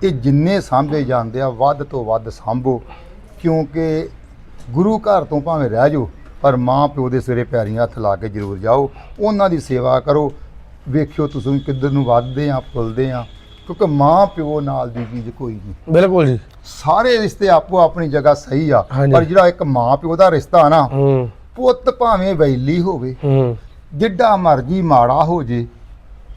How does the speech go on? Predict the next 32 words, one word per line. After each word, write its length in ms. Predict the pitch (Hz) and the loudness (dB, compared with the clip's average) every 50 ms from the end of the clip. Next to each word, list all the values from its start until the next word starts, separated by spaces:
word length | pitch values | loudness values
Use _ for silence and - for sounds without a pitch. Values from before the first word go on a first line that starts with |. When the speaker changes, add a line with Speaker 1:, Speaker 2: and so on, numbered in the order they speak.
| - 170 | -4 0
Speaker 1:
ਮਾਂ 420 | 165 170 170 180 190 196 202 214 | 2 4 4 6 6 6 4 4
ਦੇ 120 | 208 226 | 4 4
ਤੇ 100 | 226 247 | 4 2
ਪਿਓ 300 | 233 240 - 196 180 190 | 2 2 0 -2 0 0
ਦੇ 120 | 196 214 208 | 2 0 0
ਮੂੰਹੋਂ 240 | 202 214 226 226 220 | 2 2 0 2 2
ਕਦੀ 260 | - 180 160 190 190 | 2 2 0 0 0
ਮਾੜਾ 260 | 160 135 113 113 110 | 0 0 0 0 -2
ਨਹੀਂ 120 | 110 117 117 131 | -4 -4 -4 -2
Speaker 2:
ਨਹੀਂ, 200 | 139 147 156 151 | 0 2 2 2
ਨਹੀਂ 120 | 139 127 | 2 0
Speaker 1:
ਖੁੱਲ੍ਹਦਾ। 300 | 120 120 113 104 - 240 | -2 -4 -6 -2 4 6
Speaker 2:
ਕਰੋ। 80 | 233 214 | 6 6
Speaker 1:
ਭੈਣ 160 | 196 202 233 | 6 6 2
ਭਰਾ 280 | 233 254 233 214 196 | 2 4 6 8 6
ਵੀ 120 | 196 208 214 | 6 4 2
ਕਹਿ 200 | - 175 170 180 | 2 2 2 4
ਦੇਣਗੇ 240 | 180 202 202 202 208 | 2 0 -2 -2 -2
ਵੀ 100 | 202 185 | -2 0
ਸਾਡਾ 300 | - 170 160 156 165 165 | 2 2 4 4 4 2
ਭਰਾ 240 | 160 180 170 156 | 2 2 0 0
ਯਾਰ 180 | 143 131 143 143 | 2 0 -2 -2
ਚੰਗਾ 360 | 139 - 147 120 110 110 107 | 0 -2 -4 -4 -4 -4 -6
ਨਹੀਂ 180 | 107 110 113 110 | -6 -6 -8 -8
ਗਾ, 60 | 107 | -4
Speaker 2:
ਬਿਲਕੁਲ 400 | 117 135 160 175 165 170 147 131 | 0 2 2 2 2 0 -4 -6
ਜੀ। 60 | 120 | -6
Speaker 1:
ਗਲਤ 320 | 113 117 156 208 220 - 160 | -2 2 4 4 4 2 2
ਕੰਮ 280 | 143 160 143 127 123 | 2 4 4 2 2
ਕਰਦਾ। 340 | 123 135 123 143 143 131 123 | 0 2 2 4 4 4 2
Speaker 2:
ਹਾਂਜੀ, 0 | |
ਹਾਂਜੀ। 280 | 117 113 110 110 110 | 0 0 -2 -8 -12